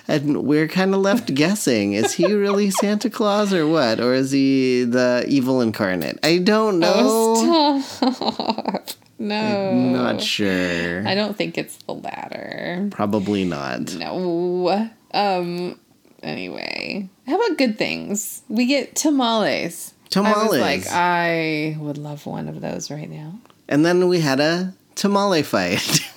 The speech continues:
Speaker 1: <laughs>
Speaker 2: I wrote, "We get, instead of a snowball fight,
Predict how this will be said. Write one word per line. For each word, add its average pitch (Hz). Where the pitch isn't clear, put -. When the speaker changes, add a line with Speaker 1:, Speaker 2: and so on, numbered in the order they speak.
Speaker 1:
<laughs> -
Speaker 2:
I 254
wrote, 208
"We 196
get, 170
instead 196
of 151
a 143
snowball 147
fight, -